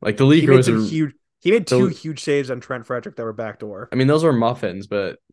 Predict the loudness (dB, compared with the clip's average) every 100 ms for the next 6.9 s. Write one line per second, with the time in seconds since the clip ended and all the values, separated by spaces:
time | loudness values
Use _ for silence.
0 | -18 -12 -4 -4 -4 -10 -18 _ _ _
1 | -6 -4 -4 -4 -2 -4 -6 -16 _ _
2 | _ _ _ _ -8 -2 0 2 0 0
3 | -6 -12 _ _ -8 -2 0 2 2 2
4 | 2 0 -2 -6 -8 -8 -8 -6 -6 -4
5 | -4 -4 -4 -8 -8 -8 -8 -6 -8 -8
6 | -8 -10 -12 -20 -14 -10 -6 -8